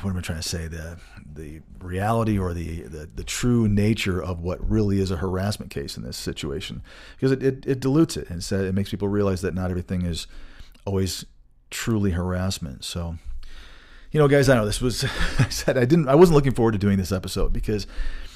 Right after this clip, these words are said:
and I don't even know if I did it justice. I barely even scraped the surface of this stuff 'cause it's, it's an uncomfortable conversation to have. And I think most of you that were listening to me said, "Well, this, he's just saying everything I already know." G-, agreed. I get it. That's what I was trying to do. I wanted to just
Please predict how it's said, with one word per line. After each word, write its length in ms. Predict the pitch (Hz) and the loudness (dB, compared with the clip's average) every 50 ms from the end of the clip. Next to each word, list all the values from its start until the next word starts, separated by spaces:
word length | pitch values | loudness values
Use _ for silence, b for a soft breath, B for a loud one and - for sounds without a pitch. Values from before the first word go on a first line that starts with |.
| B B B B - - | B B B B -8 0
and 100 | - 123 | 4 6
I 40 | 123 | 10
don't 140 | 143 165 165 | 10 10 10
even 100 | 143 131 | 10 10
know 80 | 123 110 | 8 8
if 80 | 98 | 6
I 60 | 95 | 4
did 120 | 90 95 92 | 4 2 0
it 60 | 87 | 0
justice. 380 | 90 104 95 92 87 87 80 101 | 0 2 2 2 0 -2 -2 -4
I 60 | 104 | -4
barely 400 | 98 - 131 123 131 131 123 113 | 4 6 8 8 8 8 6 4
even 160 | 95 90 90 | 2 2 0
scraped 440 | - - - - 113 104 101 98 - | -2 -2 -2 0 2 2 2 2 0
the 80 | 82 | -4
surface 420 | - - - 98 92 92 95 - - | -2 0 0 0 0 0 -2 -4 -4
of 80 | 82 | -6
this 100 | 76 95 | -6 -6
stuff 240 | - - 85 80 - | -4 -4 -4 -4 -2
'cause 180 | - 107 95 92 | -2 -2 0 0
it's, 180 | 107 98 - - | 0 -2 -2 -6
it's 200 | 120 117 - - | -6 -6 -2 -2
an 60 | 110 | -2
uncomfortable 580 | 113 113 - - - 147 151 - 160 147 135 - | -2 -2 -2 0 0 2 2 2 0 -2 -4 -4
conversation 640 | - - 107 104 101 90 - 101 98 90 - 95 92 | -6 -6 -6 -4 -4 -6 -6 -6 -6 -6 -6 -6 -6
to 80 | 92 | -6
have. 300 | 87 85 78 80 80 - B B B B B B B B B | -6 -6 -8 -8 -10 -10 B B B B B B B B B
And 100 | 104 107 | 0 2
I 80 | 113 117 | 2 4
think 200 | 135 143 123 107 | 2 2 2 4
most 260 | 110 113 120 - - | 4 4 4 4 2
of 80 | 117 107 | 2 0
you 60 | 104 | 0
that 60 | 87 | 0
were 80 | 87 95 | 0 0
listening 280 | 104 113 - - 104 | 0 0 2 2 2
to 60 | 98 | 2
me 60 | 92 87 | 2 2
said, 200 | - 113 101 104 | 0 0 0 0
"Well, 180 | 110 113 117 | 0 -2 -2
this, 300 | 107 127 123 104 - - | -2 -4 -4 -6 -6 -6
he's 160 | - 123 120 | -6 -4 -2
just 160 | 156 143 - - | -2 -2 0 0
saying 200 | - 131 123 117 | 2 4 4 4
everything 200 | 110 107 104 101 | 4 4 4 4
I 40 | |
already 160 | 101 98 92 92 | 4 2 2 2
know." 240 | 101 101 87 - - - - - - - 139 | 2 2 2 0 -2 -4 -6 -8 -8 -8 -10
G-, 120 | 120 - - - - | -10 -10 -10 -8 -6
agreed. 520 | 113 117 98 101 110 110 104 87 82 - - | -6 -4 -2 0 0 2 0 0 -2 -4 -6
I 120 | 82 90 | -6 -6
get 240 | 87 85 107 104 87 | -2 0 0 0 0
it. 160 | 78 - - | 0 -6 -8
That's 240 | - 95 98 - - | -10 -8 -6 -4 -4
what 100 | 104 101 | -2 -2
I 80 | 95 95 | -2 -2
was 120 | 95 92 | -4 -4
trying 340 | - - 110 104 101 104 98 | -4 -2 -2 0 0 0 0
to 60 | 90 | -2
do. 240 | 85 95 98 90 80 | -2 -2 -4 -4 -4
I 80 | 82 | -6
wanted 320 | 90 90 101 117 143 143 120 | -6 -4 -4 -2 -2 -2 -2
to 60 | 98 | -2
just 180 | 104 98 87 | -2 -2 -4